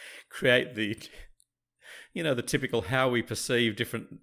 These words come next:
people in different countries to be, and you did it with your little accent.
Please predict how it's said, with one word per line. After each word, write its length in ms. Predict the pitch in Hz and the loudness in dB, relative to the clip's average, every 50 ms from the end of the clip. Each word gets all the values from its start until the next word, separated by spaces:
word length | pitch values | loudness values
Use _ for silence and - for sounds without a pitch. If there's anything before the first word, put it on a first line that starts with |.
| _ _ _ _ _ _ - | _ _ _ _ _ _ -2
people 260 | 127 120 117 110 101 | -2 -2 -2 -2 -4
in 80 | 101 | -8
different 240 | 101 98 - 113 104 | -8 -8 -8 -10 -8
countries 420 | - 120 107 113 - - - - - | -6 -6 -6 -6 -8 -10 -10 -10 -6
to 120 | - - | -4 -6
be, 300 | 135 - 127 120 127 131 | -4 0 0 0 0 0
and 160 | 123 117 117 120 | -2 -4 -4 -4
you 120 | 127 135 | -4 -4
did 200 | 135 135 135 147 | -2 -2 -2 -2
it 80 | 151 147 | -2 -2
with 120 | 139 135 | -4 -4
your 80 | 143 139 | -4 -4
little 200 | 143 143 151 160 | -2 -2 -2 -2
accent. 500 | 170 - - - 202 202 156 - - | -4 -4 -6 -6 -6 -6 -8 -10 -12